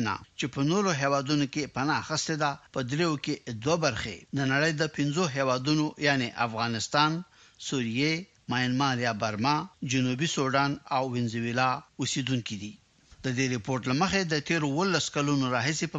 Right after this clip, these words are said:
مسلسله توګه په ترکیه کې تر ټولو زیات مهاجرین آباد شوي دي او بیا بل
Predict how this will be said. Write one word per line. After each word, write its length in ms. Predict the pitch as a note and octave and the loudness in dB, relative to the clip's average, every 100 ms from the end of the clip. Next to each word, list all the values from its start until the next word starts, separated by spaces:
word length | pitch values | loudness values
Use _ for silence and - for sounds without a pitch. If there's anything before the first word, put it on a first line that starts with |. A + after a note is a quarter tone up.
| C#3 | -2
مسلسله 500 | B2 C3 A#2+ F3+ D#3 - | 0 -2 0 2 2 0
توګه 240 | B2+ A2 F2+ - - | -4 -4 -6 -6 -2
په 60 | A2+ - | -2 -2
ترکیه 320 | B2+ A2+ - D#3 | -6 -2 -2 -2
کې 80 | C#3 | -2
تر 100 | B2 G#2 | -4 -2
ټولو 200 | C#3+ B2+ G#2+ | -2 -2 0
زیات 180 | C#3 C3+ A#2+ | -2 -2 -4
مهاجرین 500 | A2 A2 A#2+ B2 C3+ C3 | -4 -4 -2 -2 -2 -4
آباد 200 | A2+ A2+ - | -4 -4 -2
شوي 200 | A#2+ G2+ F#2 | -4 -6 -8
دي 100 | G#2 - - | -10 -12 -6
او 60 | A#2+ A#2+ | -4 0
بیا 120 | A2+ A2+ | 0 0
بل 140 | E3+ | -2